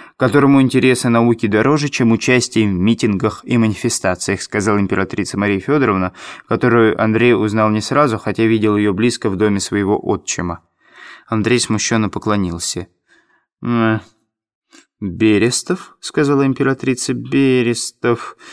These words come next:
Она покатала в сознании фамилии как шарик, но не вспомнила. Обратилась к молодой девушке, стоявшей рядом. "Господи,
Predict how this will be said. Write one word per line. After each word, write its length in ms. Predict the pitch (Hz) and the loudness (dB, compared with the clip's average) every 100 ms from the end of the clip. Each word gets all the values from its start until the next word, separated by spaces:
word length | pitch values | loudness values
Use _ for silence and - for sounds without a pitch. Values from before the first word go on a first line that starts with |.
| - - | -20 -14
Она 200 | - 117 | -4 -2
покатала 480 | 117 120 127 127 120 | -2 -4 -2 2 2
в 60 | 117 | 0
сознании 480 | 117 110 113 110 107 | -2 0 0 0 -2
фамилии 420 | 117 113 110 107 | -2 0 0 0
как 220 | 107 101 | -2 -4
шарик, 400 | - 143 135 - | -2 0 0 0
но 80 | 120 | 0
не 100 | 117 | 0
вспомнила. 680 | - - 101 90 90 92 92 - - - - | -2 -4 -2 0 -2 -2 -6 -12 -20 -18 -6
Обратилась 500 | 110 - - 160 151 | 0 0 2 2 0
к 80 | - | -2
молодой 320 | 135 131 127 | 0 2 0
девушке, 460 | 113 101 95 - | 2 2 0 -4
стоявшей 560 | 104 - 104 95 - 98 | -6 -2 0 -2 -2 -2
рядом. 400 | 95 92 95 98 - - - _ | 0 0 -2 -6 -16 -20 -20 _
"Господи, 640 | - 143 143 - 104 104 | -6 0 0 0 -4 -4